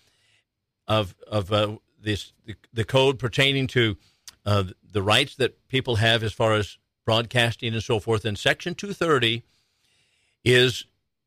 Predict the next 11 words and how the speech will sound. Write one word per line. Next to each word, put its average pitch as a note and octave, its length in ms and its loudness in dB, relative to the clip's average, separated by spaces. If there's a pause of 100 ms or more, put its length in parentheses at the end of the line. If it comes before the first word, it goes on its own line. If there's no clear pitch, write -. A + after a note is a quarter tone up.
(680)
uh, G#2+ 180 2
is A#2 240 0
where A#2 140 2
the G#2 80 -2
government F#3 600 0 (480)
gives E3+ 520 2 (160)
to C3+ 140 0
these A#2 260 -2
big D#3 320 0
tech - 320 -4
companies, A2+ 880 -2